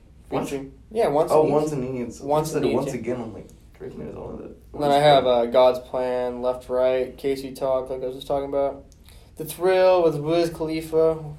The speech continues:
Speaker 2: Yeah, I got some good songs.
Speaker 1: The Thrill's a good song. I like that song.
Speaker 2: Yeah. I also have Hide by Juice world in here. Uh, let me find another.
Speaker 1: Isn't
Speaker 2: I have
Speaker 1: that from
Speaker 2: Scared of the
Speaker 1: the
Speaker 2: Dark.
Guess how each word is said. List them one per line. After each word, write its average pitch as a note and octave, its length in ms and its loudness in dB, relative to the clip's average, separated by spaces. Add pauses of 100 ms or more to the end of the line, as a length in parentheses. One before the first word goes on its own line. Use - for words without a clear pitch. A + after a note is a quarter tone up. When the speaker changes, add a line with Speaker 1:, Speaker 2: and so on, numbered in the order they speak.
(1160)
Speaker 2:
Yeah, C4 160 0
I D#4+ 80 0
got C#4+ 140 0
some C4 100 -4
good A#3+ 140 0
songs. A3+ 260 -2
Speaker 1:
The D#3+ 140 2
Thrill's F3+ 340 6
a C3 80 0
good A#2 140 0
song. A2 240 -2
I A2+ 80 -2
like A#2+ 240 2
that G2+ 120 -8
song. G2+ 300 -6
Speaker 2:
Yeah. C3+ 160 -2 (460)
I - 20 -20 (220)
also D3+ 160 0
have D3 100 4
Hide C#3 240 2
by C3 100 0
Juice B2+ 240 -8
world B2+ 280 -2
in C3 100 -10
here. C3+ 360 -12 (1300)
Uh, D#3 40 -6
let D3 220 -4
me - 60 -10
find C3+ 200 -6
another. C3 440 -6
Speaker 1:
Isn't D3+ 100 -4
Speaker 2:
I D3 40 2
have C#3+ 80 2
Speaker 1:
that - 100 -6
from E3+ 100 -6
Speaker 2:
Scared E3+ 140 6
of - 80 4
the - 60 0
Speaker 1:
the A2 60 2
Speaker 2:
Dark. D3 460 4